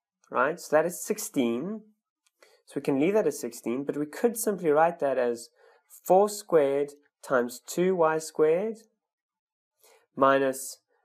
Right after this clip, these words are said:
four squared Y squared minus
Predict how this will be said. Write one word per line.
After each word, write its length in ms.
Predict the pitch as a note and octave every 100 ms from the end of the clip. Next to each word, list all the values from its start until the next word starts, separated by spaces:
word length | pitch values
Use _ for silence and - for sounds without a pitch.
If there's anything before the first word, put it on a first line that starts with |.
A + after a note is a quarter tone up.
| _ _ _ - -
four 240 | - F#3 G#3
squared 720 | G#3+ - F3 D3 C3+ C3+ B2+ - -
Y 340 | A#2 C3+ F3+
squared 640 | G3+ - B2 A#2+ B2 C3 - _ _ _ -
minus 520 | F#3 G3+ F#3+ F3+ -